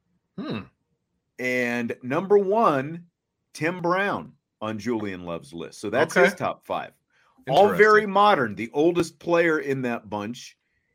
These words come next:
Speaker 2: is Joe Montana. And just like earlier this week,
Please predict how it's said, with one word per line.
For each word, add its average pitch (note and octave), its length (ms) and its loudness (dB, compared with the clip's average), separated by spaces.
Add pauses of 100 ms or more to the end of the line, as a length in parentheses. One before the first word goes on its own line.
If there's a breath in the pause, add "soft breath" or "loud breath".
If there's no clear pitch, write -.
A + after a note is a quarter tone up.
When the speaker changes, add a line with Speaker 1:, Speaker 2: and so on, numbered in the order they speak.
(140)
Speaker 2:
is A#2 140 -4
Joe C#3+ 220 -2
Montana. C#3 800 -4
And C3 140 -6
just F3 180 -6
like F#3+ 340 -2 (460)
earlier E3 400 4
this A2+ 240 -2
week, G#2+ 400 -6